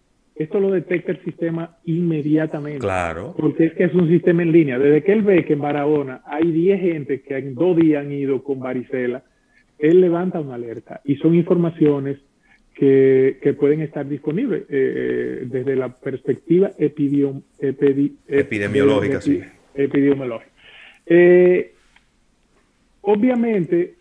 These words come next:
Speaker 1: y, y, y es claro, que no se podrá, eh, proporcionar informaciones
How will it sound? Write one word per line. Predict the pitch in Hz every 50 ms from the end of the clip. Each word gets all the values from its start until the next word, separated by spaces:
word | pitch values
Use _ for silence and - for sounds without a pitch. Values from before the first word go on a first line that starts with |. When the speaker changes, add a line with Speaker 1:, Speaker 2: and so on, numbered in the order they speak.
| _ _ -
Speaker 1:
y, | 156
y, | 156 151 147 147 147 151 147 - 156 147 147 147 143 143 143 139
y | 143 147
es | 170 165
claro, | - - 185 180 156 139 135 160 - - _ _ _
que | _ - 156 156
no | 151 160 180 180
se | - 214
podrá, | 175 - _ _ - 170 156 143 143 151 170 190 202 196 180 151 - _ _ _ _ _ _ _ _ -
eh, | - 147 147 147 143 143 _ -
proporcionar | 156 151 143 147 151 151 135 - - 147 139 143 151 175 185
informaciones | 185 165 - - 147 143 143 135 - - 143 147 156 160 160